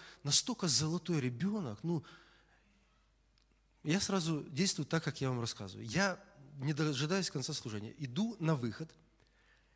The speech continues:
и в коридорчике жду. А я знаю, такие люди обычно до конца служения не высиживают. Только начинается молитва за нужды, она раз и выходит. «Привет, Юлечка, как дела? Как рада я тебя видеть!»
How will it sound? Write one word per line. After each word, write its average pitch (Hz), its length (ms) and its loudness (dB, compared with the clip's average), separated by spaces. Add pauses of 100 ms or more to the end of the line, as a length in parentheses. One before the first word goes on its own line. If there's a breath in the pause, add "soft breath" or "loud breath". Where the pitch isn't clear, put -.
(280 soft breath)
и 247 100 2
в 262 60 -2
коридорчике 180 640 0
жду. 110 280 -2 (380)
А 143 100 -2
я 202 100 2
знаю, 180 220 -2
такие 202 300 -4
люди 226 220 2
обычно 170 340 0
до 147 140 -2
конца 202 260 -2
служения 170 400 0
не 160 120 4
высиживают. 120 480 -2 (1040 soft breath)
Только 311 220 0
начинается 196 440 4
молитва 185 300 0
за 220 260 0
нужды, 233 320 2
она 233 120 2
раз 330 260 6
и 254 80 2
выходит. 147 340 0 (300 loud breath)
«Привет, 277 320 4
Юлечка, 139 540 0
как 220 180 6
дела? 190 180 4
Как - 180 0
рада 226 200 8
я 220 60 6
тебя 226 220 8
видеть!» 202 500 4